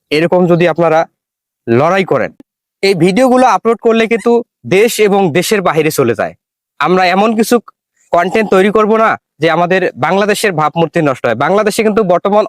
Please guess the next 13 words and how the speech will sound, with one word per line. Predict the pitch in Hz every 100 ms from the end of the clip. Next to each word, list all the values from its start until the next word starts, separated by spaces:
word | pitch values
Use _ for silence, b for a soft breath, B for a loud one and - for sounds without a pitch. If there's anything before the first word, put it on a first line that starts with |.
| -
অসংখ্য | 180 - 247 233 226
কনটেন্ট | 175 156 180
ক্রিয়েটর | 147 139 131
রয়েছে। | 113 98 95 - _ _ -
অবশ্যই | 156 220 - 190 120 - _ -
দেশের | 107 185 226 214 - -
মুখ | 165 185 -
উজ্জ্বল | 180 156 208
করতে | 190 185 - 120 - _ -
আমাদেরকে | 156 175 190 - 147 - _ _ _ _ _ _ _ _ _ _ _ _
একে | 160 -
অপরের | 196 180 190 190
প্রতি | 196 185 147